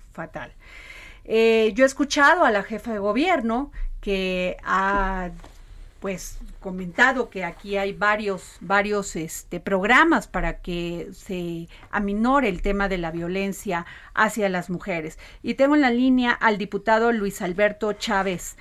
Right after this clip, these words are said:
del pan, presidente de la Comisión de Atención a Víctimas del Delito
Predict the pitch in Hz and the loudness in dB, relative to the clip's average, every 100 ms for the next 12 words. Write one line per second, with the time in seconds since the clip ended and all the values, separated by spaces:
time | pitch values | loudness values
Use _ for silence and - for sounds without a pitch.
0 | - - 202 233 - 285 269 269 269 208 | -18 -4 0 2 6 6 6 0 -2 -2
1 | 202 226 - 190 - 214 214 214 190 180 | -2 -2 0 -2 -4 -2 0 0 0 -4
2 | - 240 233 202 220 - 220 190 180 160 | -2 0 0 -2 -6 -6 -4 -4 -6 -6
3 | 180 185 202 - 208 | -6 -6 -8 -4 -4